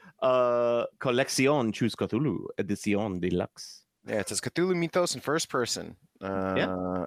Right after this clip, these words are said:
Speaker 2: yeah, it looks, that looks, that looks pretty cool. I
Speaker 1: And
Speaker 2: mean,
Speaker 1: that's what I
Speaker 2: now
Speaker 1: figured,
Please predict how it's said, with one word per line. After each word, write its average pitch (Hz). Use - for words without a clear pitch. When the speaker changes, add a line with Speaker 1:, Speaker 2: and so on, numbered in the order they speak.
Speaker 2:
yeah, 277
it 311
looks, -
that 117
looks, -
that -
looks 269
pretty 339
cool. 240
I -
Speaker 1:
And 127
Speaker 2:
mean, 147
Speaker 1:
that's 170
what 165
I -
Speaker 2:
now -
Speaker 1:
figured, 170